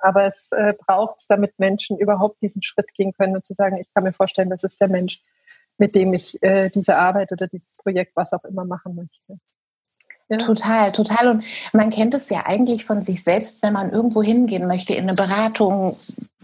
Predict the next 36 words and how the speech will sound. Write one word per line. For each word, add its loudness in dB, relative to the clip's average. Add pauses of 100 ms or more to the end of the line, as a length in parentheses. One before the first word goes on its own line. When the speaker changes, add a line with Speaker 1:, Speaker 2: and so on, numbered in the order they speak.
Speaker 1:
Ja. -2
Speaker 2:
was 2
auch -4
immer. 4
Das 0
Erste, 2
was -2
man 4
macht, -2
ist, 2
man 4
geht 2
auf -2
die 0
Website 0
und -2
schaut 0
sich -2
ein 2
Bild 0
an. -6 (140)
Speaker 1:
Ja. -2
Speaker 2:
Wie 4
sieht 0
die 4
Person 2
eigentlich -2
aus? 2 (400)
Was, -2
was -2
sendet 2
die 0
mir? 2
Möchte 0
ich, -2
Speaker 1:
Ja. -20